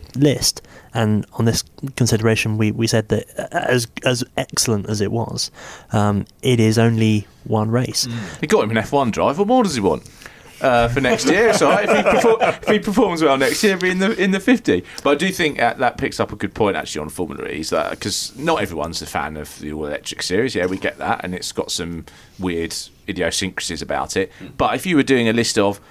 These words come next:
Speaker 2: right, which are the championships with the best drivers,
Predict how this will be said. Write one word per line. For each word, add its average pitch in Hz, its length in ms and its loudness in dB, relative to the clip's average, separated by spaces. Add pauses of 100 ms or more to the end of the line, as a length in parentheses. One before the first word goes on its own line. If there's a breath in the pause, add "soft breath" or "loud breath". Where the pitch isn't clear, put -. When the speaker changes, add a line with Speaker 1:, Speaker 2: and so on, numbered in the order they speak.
(140 loud breath)
Speaker 2:
right, 92 220 0 (240 soft breath)
which 175 260 -2
are 175 60 -4
the 147 80 -2
championships 110 500 -4
with 90 300 -4
the 110 100 4
best - 680 -2 (280)
drivers, 78 600 -2